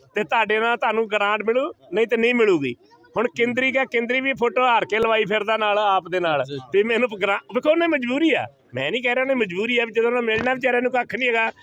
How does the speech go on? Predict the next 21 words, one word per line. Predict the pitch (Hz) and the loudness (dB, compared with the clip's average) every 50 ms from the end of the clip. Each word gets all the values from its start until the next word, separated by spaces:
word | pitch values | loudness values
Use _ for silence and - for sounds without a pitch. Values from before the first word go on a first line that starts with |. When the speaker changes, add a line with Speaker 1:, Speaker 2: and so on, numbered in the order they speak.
| - _ _ - | -20 _ _ -6
Speaker 1:
ਦੇਖੋ | 202 208 - 240 254 | -6 -2 0 0 0
ਲੋਕਾਂ | 240 233 220 226 240 | 0 0 -2 -2 -2
ਕੋਲ | 233 233 214 | -2 -2 0
ਵੋਟਾਂ | 214 208 - 226 220 | -2 -2 0 0 0
ਲਈਆਂ | 220 233 240 247 | 0 2 2 0
ਉਹ | 254 | 0
ਤੇ | 240 226 | -2 -2
ਜਾਣਗੇ | 202 196 202 226 254 269 269 | -2 -2 -2 -2 0 -2 -2
ਕਿਸੇ | 220 269 233 214 233 | -2 -2 -2 -2 0
ਪਾਸੇ। | 226 240 226 214 - 226 226 208 - - _ - 117 117 - - 170 | 0 0 -2 -2 0 -2 -2 -2 -4 -10 _ -20 -20 -20 -10 -2 2
ਇਹ | 190 233 226 | 2 2 2
ਕਰਕੇ | - 254 240 233 - 254 247 | 2 0 -4 -2 -2 -2 -2
ਵੀਰੋ | 240 240 233 254 269 | 0 0 0 2 2
ਮੇਰੀ | 247 226 233 233 | 0 0 -2 -2
ਬੇਨਤੀ | 185 185 185 180 180 156 - 226 220 220 | -2 -2 -2 -2 -2 -4 -6 -2 0 0
ਆ, | 220 226 269 349 403 - _ - - - - | 2 2 0 -2 -4 -10 _ -20 -20 -12 -4
ਇਹ | - 165 208 226 214 | 0 2 2 2 2
ਕੋਈ | - 240 233 | 0 -2 -2
ਵੱਡੀ | 202 190 180 160 180 190 180 | -2 -2 -2 0 2 2 2
ਗੱਲ | 185 185 185 | 2 2 2
ਨਹੀਂ। | 190 214 247 | 2 2 0